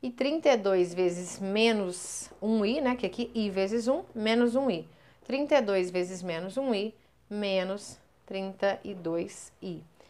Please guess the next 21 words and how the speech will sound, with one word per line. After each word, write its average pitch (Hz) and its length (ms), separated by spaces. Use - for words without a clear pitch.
E 247 140
essa 208 540
é 196 300
a 214 100
resposta 185 640
que - 220
o 180 80
Diógenes 185 720
queria. 262 420
Quanto 254 460
é 180 100
o 175 80
valor 185 360
de 240 180
A, 190 220
então, 208 360
se - 460
um 233 380
menos 196 460
I 202 180
for, - 500